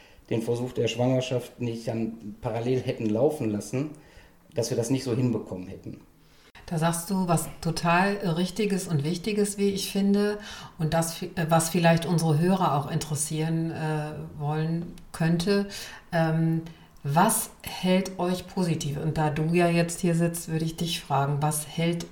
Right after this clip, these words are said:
Speaker 2: dich so positiv? Weil das, was du vorher erzählt hast, ist ja schon auch, äh, eine leidvolle Geschichte, die ne-,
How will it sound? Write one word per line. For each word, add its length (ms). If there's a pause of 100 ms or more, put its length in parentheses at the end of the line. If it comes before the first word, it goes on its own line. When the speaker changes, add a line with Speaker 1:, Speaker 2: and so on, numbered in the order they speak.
(100)
Speaker 2:
dich 320
so 200
positiv? 640
Weil 100
das, 220
was 160
du 60
vorher 280
erzählt 280
hast, 180 (520)
ist 140
ja 80
schon 300
auch, 420
äh, 380
eine 100
leidvolle 640
Geschichte, 500
die 220
ne-, 180